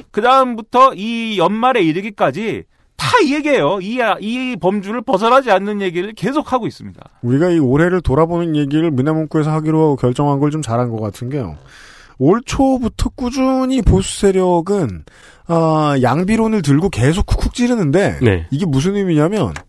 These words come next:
Speaker 2: 모든 지점을 다 찔러보는 거예요. 양비론이라는 창을 듣고, 들고 어서, 어서 들어가지?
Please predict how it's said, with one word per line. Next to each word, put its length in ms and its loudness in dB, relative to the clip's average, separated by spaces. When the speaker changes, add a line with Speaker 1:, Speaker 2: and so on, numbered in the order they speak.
Speaker 2:
모든 380 0
지점을 220 0
다 120 -2
찔러보는 360 0
거예요. 240 -4
양비론이라는 520 2
창을 260 -4
듣고, 260 -10
들고 360 0
어서, 340 -2
어서 320 -2
들어가지? 400 -2